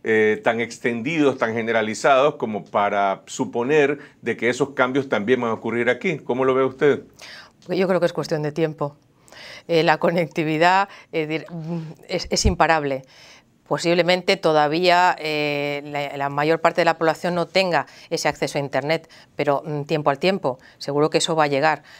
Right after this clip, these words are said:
Speaker 2: Y yo no tengo la bola de cristal aquí, pero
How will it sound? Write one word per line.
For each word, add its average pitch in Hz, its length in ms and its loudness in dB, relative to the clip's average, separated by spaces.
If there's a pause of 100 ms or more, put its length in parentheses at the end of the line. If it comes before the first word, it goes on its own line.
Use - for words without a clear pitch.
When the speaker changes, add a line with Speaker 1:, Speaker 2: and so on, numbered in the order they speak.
(120)
Speaker 2:
Y 160 160 -14
yo 139 320 0
no 143 220 -4
tengo 151 240 0
la 143 80 4
bola 139 200 2
de 135 80 0
cristal 135 360 -2
aquí, 185 320 -2 (420)
pero 135 440 2